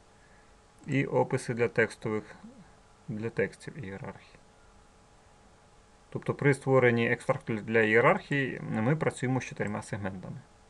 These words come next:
Первинний сегмент відображається галочкою. М,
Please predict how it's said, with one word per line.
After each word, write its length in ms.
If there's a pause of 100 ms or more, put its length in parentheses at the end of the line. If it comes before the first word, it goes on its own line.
(1000)
Первинний 420
сегмент 400
відображається 680
галочкою. 520 (1800)
М, 420